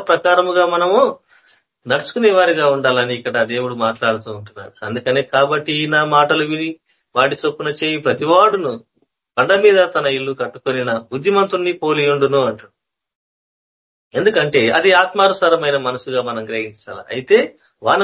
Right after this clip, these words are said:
కురిసెను, వరదలు వచ్చెను, గాలి విసిరి ఆ ఇంటి మీద కొట్టగా దాని, కొట్టెను గాని దాని పునాది బండ మీద వేయబడెను గనక అది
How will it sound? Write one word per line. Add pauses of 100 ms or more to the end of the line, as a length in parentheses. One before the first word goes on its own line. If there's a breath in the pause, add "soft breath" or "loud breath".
(100)
కురిసెను, (100)
వరదలు
వచ్చెను, (120)
గాలి
విసిరి (480 soft breath)
ఆ (120)
ఇంటి
మీద (100)
కొట్టగా (240)
దాని, (1000)
కొట్టెను (100)
గాని (2000)
దాని (280)
పునాది (160)
బండ
మీద
వేయబడెను
గనక (160)
అది